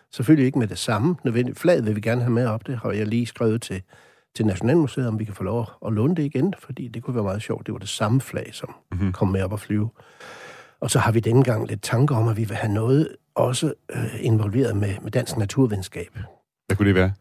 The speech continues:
Speaker 1: Jamen, øh, det, jeg er sikker på at have fået nu, det er at få lov til at låne Niels Bohrs pibe.
Speaker 2: Okay.
Speaker 1: Den ligger på Stenomuseet her i Aarhus. I hvert fald en af dem, han havde mange piber.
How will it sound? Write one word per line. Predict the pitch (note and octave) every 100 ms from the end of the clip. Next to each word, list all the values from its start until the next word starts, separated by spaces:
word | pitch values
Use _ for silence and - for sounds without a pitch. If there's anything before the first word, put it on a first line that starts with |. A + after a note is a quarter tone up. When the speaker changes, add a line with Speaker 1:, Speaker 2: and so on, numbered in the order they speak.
| _ _ _ _
Speaker 1:
Jamen, | C3+ B2 B2 A#2+ B2 -
øh, | A#2
det, | C3 F3+
jeg | F3 D3
er | A#2
sikker | - F#3+ F#3+
på | G#2+ C#3 F#2
at | A#2
have | G2
fået | - B2 E3 C#3
nu, | G#2+ G2+
det | D3 C3+
er | A#2+
at | G#2+
få | A#2
lov | G#2+ C#3
til | D#3+ C3+
at | -
låne | G2+ A2 C3+ D3
Niels | G#2+ G2+
Bohrs | - B2 -
pibe. | - D#3+ D#3+ - - _ _ -
Speaker 2:
Okay. | F#2 B2 - - - - -
Speaker 1:
Den | B2
ligger | B2 A#2+
på | A2 G#2
Stenomuseet | B2 A#2+ A#2 G2+ F#2 F#2+
her | F#2+
i |
Aarhus. | F#2 F#2+ B2+ -
I |
hvert | A#2 G2+
fald | G#2+
en | C3+ A2+
af | F#2
dem, | F#2+
han | F#2+
havde | G2+
mange | F#2 G#2
piber. | G2+ G2